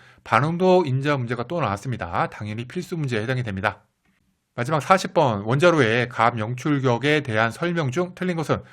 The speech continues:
갑 열충격에 대한 문제로 자주 출제되는 유형의 문제이기 때문에 모든 내용에 대한 이해 및 암기가 필요합니다.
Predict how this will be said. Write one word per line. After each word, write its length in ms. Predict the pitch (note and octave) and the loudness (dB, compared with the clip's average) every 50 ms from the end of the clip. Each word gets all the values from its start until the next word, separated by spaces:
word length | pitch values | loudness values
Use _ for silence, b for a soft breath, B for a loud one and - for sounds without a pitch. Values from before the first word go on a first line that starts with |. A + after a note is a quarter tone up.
| B B B B B B | B B B B B B
갑 480 | - - C3 A2+ F#2+ G2 C3 E3+ F3 B B B B B - | 2 4 4 4 6 6 4 4 4 B B B B B -2
열충격에 840 | A2 A#2 C3 B2 - F#3+ F3+ E3+ E3+ D#3+ E3 E3 E3 D#3+ D#3+ D#3+ D3+ | 0 0 0 -2 -4 -4 0 0 0 0 2 2 2 2 2 0 0
대한 300 | C#3 C3+ C3 C3 C3 A#2 | 2 2 2 2 0 -2
문제로 500 | G#2+ G#2+ G#2 A2+ A2+ C#3 E3 C#3 G2 B B B B | -4 -4 -2 -2 2 2 2 2 0 B B B B
자주 360 | - - - A#2 A#2 - D#3 D3 | -18 -2 0 0 0 0 -4 -6
출제되는 720 | - - G3+ F#3 - F3+ E3 D#3+ D3 D3 D3+ D3+ D3+ C#3 | -4 -6 -4 0 0 0 2 0 -2 0 -2 -2 -2 -2
유형의 340 | A#2 A#2 B2 B2 B2 B2+ A#2+ | -2 0 0 0 0 -2 -2
문제이기 540 | G2+ G2+ G#2+ A2+ B2 A#2+ A2 G2+ G#2 G#2+ - | -4 -6 -8 -4 -4 -4 -2 -4 -6 -8 -6
때문에 420 | - D3 C3 A#2 B2 D3 B2+ B2+ B B B B B B | -4 -4 -2 0 0 -2 -2 -2 B B B B B B
모든 500 | _ A#2+ B2 D3+ F#3 G3 F#3+ A3+ G#3+ G3+ | _ 0 2 2 2 2 0 0 2 2
내용에 580 | F3 C3 A#2 A#2 B2 B2 B2 C3 C#3 C#3 C#3+ C3 | 2 2 2 2 0 0 0 0 0 0 -2 -2
대한 360 | - - A2 A#2 B2 B2+ B2 - | -4 -2 0 0 0 -2 -4 -6
이해 320 | - A#2+ A#2+ B2 B2 A2+ | -4 -2 0 0 0 0
및 260 | A2+ D3 F#3 F#3+ F#3 - _ _ _ | 0 0 0 0 -2 -10 _ _ _
암기가 680 | - G2 G2+ G#2+ A2+ A2 B2 A#2 A2 B2+ A#2+ A2+ A2+ - | -8 -8 -6 -8 -8 -6 -6 -2 2 2 2 2 0 -8
필요합니다. 480 | - C#3+ D#3 C3 A2+ G#2+ G2 F#2 E2+ | -6 -2 -2 -2 -2 -2 -4 -6 -6